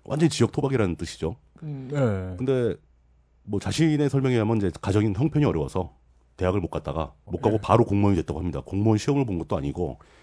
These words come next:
Speaker 1: 그러니까 비정규직 공무원이라고 표현을 하는데 당시엔 비정규직이 없으니까 그냥 계약직 같은 걸로 들어갔겠죠.
Speaker 2: 네.
Speaker 1: 이제 그러다 공무원 자격을 따고 계속 공무원 생활을 통해서 승진, 승진, 승진하다가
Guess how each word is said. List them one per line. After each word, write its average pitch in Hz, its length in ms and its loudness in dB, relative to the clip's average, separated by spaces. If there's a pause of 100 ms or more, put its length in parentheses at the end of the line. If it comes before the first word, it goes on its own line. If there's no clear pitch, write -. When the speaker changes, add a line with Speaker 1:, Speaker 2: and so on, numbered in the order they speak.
(140)
Speaker 1:
그러니까 - 180 -12
비정규직 139 480 4
공무원이라고 113 460 6
표현을 120 240 0
하는데 107 200 0
당시엔 110 380 0
비정규직이 98 440 0
없으니까 87 440 -4
그냥 98 260 -6 (380)
계약직 - 320 0
같은 107 160 -2
걸로 98 120 -2
들어갔겠죠. 85 520 -4
Speaker 2:
네. 104 340 -4 (220)
Speaker 1:
이제 123 120 -2
그러다 127 200 4
공무원 117 320 4
자격을 104 300 2
따고 123 420 2 (400)
계속 135 340 6
공무원 113 320 4
생활을 110 260 0
통해서 123 440 0
승진, 139 360 0
승진, 127 280 0
승진하다가 117 640 -2